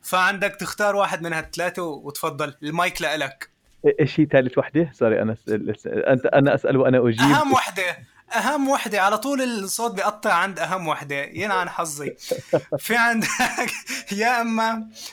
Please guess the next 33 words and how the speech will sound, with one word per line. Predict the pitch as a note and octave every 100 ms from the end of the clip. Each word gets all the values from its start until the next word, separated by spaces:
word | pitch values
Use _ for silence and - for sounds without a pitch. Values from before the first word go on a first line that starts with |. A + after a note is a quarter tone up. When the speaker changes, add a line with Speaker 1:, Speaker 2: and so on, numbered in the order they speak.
| -
Speaker 1:
أنت | G3+ A3
تسأل | G#3+ G#3 G#3+ G3
وأنت | F#3+ G3
تجيب، | F#3 F3 E3+ G#3 A3 - -
أو، | G3+ A3 A3+ - _ _ _ _ E3+ F3
آه، | D#3+ D#3+ D#3 D#3 D3+ -
إذا | D#3+
في | F3 G#3+
كلمة | G#3 G3+ F#3
بتحب | E3 G#3+ F#3
تقولها، | F#3 - G#3+ A3+
أو | F3+ G3+
بتهديني | - F3 G3 G3+
غنية | F3+ F3 F#3 F#3
عاطفية. | D#3+ D#3+ D#3 D3+ C3+ B2 _ - - - _ _ _ -
Speaker 2:
أوف، | C#3+ -
غنية | G#2 B2 B2 C3+
عاطفية، | A2+ - A#2 E3+ C#3+ A2+
هاي | A2+
حلوة | D#3+ E3+ B2+
صراحة، | B2 A#2 - A2
لازم | G2+ G2+ C3 D3 C3+
أعطيك | A#2+ B2 -
Speaker 1:
إيه. |
Speaker 2:
إياها | A#2+ A2 G#2 G2+
هاي. | G2 -
بتعرف، | G#2 D3+ D3+ D3 - -
Speaker 1:
إيه. | A#2 A#2+
Speaker 2:
آه، | A#2 -
بدي | B2 C3+ G#2+
أهديك، | A#2+ D#3+ - - -
آه، | A#2+ A2+ A2+ A2+ - _ _ _ _ _ _ _ _ _ _ _ _ _ _ _ _ _ _ -
أقوى | E3+ D3 B2+ C#3 C#3 C3